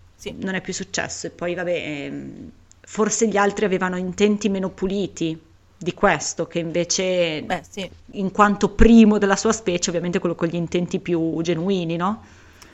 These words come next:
Speaker 1: Sì, sì. Ma, ma più che altro perché qui non c'è, c'è il discorso che abbiamo fatto prima. Katniss è una che si trova in mezzo.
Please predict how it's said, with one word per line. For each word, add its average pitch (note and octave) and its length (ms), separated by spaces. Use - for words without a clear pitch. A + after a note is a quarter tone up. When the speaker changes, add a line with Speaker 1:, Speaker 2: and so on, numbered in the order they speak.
Speaker 1:
Sì, - 320
sì. G#3+ 300
Ma, G#3+ 80
ma G#3 140
più C4+ 100
che E4 100
altro A3 220
perché G3+ 280
qui C#4+ 120
non F3+ 160
c'è, - 200
c'è G3 120
il F3+ 100
discorso - 440
che G3 80
abbiamo E3+ 220
fatto - 300
prima. D#3 280
Katniss - 520
è D#3+ 60
una G3 180
che D3 100
si - 240
trova G3 260
in E3 120
mezzo. - 540